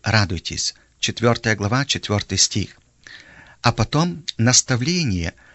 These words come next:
о кротости верующих, дабы она была известна всем человекам. Примерная жизнь, живая проповедь Евангелия, ибо Господь близко. Четвёртая глава,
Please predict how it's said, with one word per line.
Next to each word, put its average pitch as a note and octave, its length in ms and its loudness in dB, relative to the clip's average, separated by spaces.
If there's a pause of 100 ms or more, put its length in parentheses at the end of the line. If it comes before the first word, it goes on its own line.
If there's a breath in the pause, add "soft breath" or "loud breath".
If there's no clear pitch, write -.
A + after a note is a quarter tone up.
(140 soft breath)
о A#2+ 100 0
кротости E3 680 -4
верующих, G#2+ 680 -2 (480 soft breath)
дабы A2+ 440 2
она C#3 320 2
была A#2 260 2
известна A2 720 2
всем D3+ 380 2
человекам. A#2 720 0 (640 soft breath)
Примерная C3+ 640 4
жизнь, A#2+ 520 0 (140)
живая B2+ 500 2
проповедь B2+ 640 -2
Евангелия, A2+ 680 -2 (440 loud breath)
ибо C3+ 320 2
Господь - 1080 -2 (460)
близко. G2 640 2 (120)
Четвёртая A#2 540 -2
глава, G#2+ 400 -2